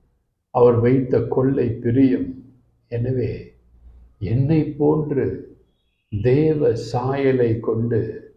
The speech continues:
மனிதன் இருக்க வேண்டும் என்று அவர் மனிதனை தன்னுடைய சாயலாக, தான் எப்படி இருக்குமோ பரிசுத்தமாக அவ்வாறு மனிதன் இருக்க வேண்டும் என்று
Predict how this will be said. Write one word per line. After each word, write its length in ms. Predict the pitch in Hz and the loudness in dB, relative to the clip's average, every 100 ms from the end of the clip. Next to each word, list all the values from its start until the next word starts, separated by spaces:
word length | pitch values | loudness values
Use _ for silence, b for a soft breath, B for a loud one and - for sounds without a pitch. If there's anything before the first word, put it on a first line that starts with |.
| _ _ _ _ | _ _ _ _
மனிதன் 560 | 107 107 127 139 127 | -6 -4 -4 -2 0
இருக்க 460 | 110 110 113 - - | 0 0 -2 0 -2
வேண்டும் 480 | 101 98 101 98 92 | -2 -4 -6 -10 -12
என்று 600 | 87 - - 113 - - _ _ _ _ _ - | -16 -14 -10 -8 -10 -18 _ _ _ _ _ -2
அவர் 320 | 110 113 107 | 2 2 2
மனிதனை 840 | 101 113 135 131 113 107 98 - - _ | -2 -2 0 2 2 0 -4 -8 -16 _
தன்னுடைய 680 | - 123 139 156 143 123 113 117 - | -8 -6 -4 -4 -2 -2 -2 -4 -8
சாயலாக, 600 | 107 104 95 - - - _ _ _ _ _ _ _ _ _ _ _ | -8 -8 -12 -14 -18 -20 _ _ _ _ _ _ _ _ _ _ _
தான் 280 | 127 123 123 | 2 2 4
எப்படி 580 | 139 135 185 175 160 | 4 4 4 6 6
இருக்குமோ 600 | 147 151 - - 147 143 139 - | 6 4 4 4 4 2 0 2
பரிசுத்தமாக 1200 | 123 127 147 123 156 120 117 117 117 135 - - - _ _ _ | 2 2 2 2 2 2 0 -2 0 -2 -2 -8 -20 _ _ _
அவ்வாறு 600 | - 101 107 113 127 139 | -8 -4 0 2 2 -2
மனிதன் 520 | 131 113 127 135 131 117 | 0 2 4 4 2 2
இருக்க 420 | 110 117 113 120 | 2 2 0 0
வேண்டும் 440 | 104 98 95 - | -2 -6 -10 -16
என்று 460 | 87 - 127 123 | -20 -20 -8 -8